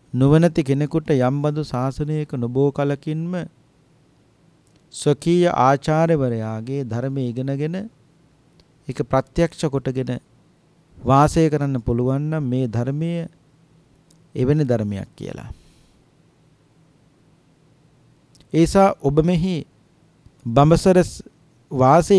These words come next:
කිරීම ඔබට වැඩදායක වනු නොඅනුමානයි කියලා මට ආරාරකාරාම කිව්වා.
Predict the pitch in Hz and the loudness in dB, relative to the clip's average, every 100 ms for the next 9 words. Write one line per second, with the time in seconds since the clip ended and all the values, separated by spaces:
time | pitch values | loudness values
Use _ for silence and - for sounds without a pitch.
0 | 165 - 120 117 123 165 180 - _ _ | 4 2 -2 0 -2 -4 -8 -12 _ _
1 | _ _ _ _ _ _ _ _ _ _ | _ _ _ _ _ _ _ _ _ _
2 | - - - _ _ _ _ _ _ 135 | -20 -20 -20 _ _ _ _ _ _ 2
3 | 147 156 139 117 135 147 151 156 143 170 | 4 4 2 2 2 2 2 0 -2 -4
4 | 170 131 143 156 151 139 131 127 123 147 | -2 -2 -2 -2 -2 -2 -4 -6 -6 -6
5 | 139 131 135 120 131 131 131 135 127 127 | -6 -8 -6 -6 -6 -8 -8 -10 -8 -8
6 | 127 - 160 135 101 | -10 -8 -8 -8 -12